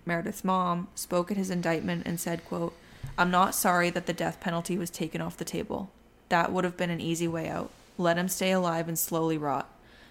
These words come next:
God may choose to forgive him. However, he is not worth the time and energy it would take me to do so.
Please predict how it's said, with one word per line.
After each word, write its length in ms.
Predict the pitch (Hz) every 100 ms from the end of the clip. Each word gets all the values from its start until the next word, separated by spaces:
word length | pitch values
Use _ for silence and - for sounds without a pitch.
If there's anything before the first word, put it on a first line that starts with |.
| -
God 280 | - 170 180
may 140 | 190 185
choose 320 | - 165 160
to 120 | 175
forgive 340 | - 160 143
him. 240 | - 92 - -
However, 520 | - 175 160 156 156 180
he 160 | 190 165
is 100 | 165
not 260 | 160 165
worth 200 | 165 160
the 80 | 165
time 420 | - 170 160 175
and 140 | 170 165
energy 380 | 156 156 165 160
it 80 |
would 100 | 165
take 240 | - 160 -
me 80 | 165
to 100 | 165
do 160 | 160
so. 320 | 151 165 165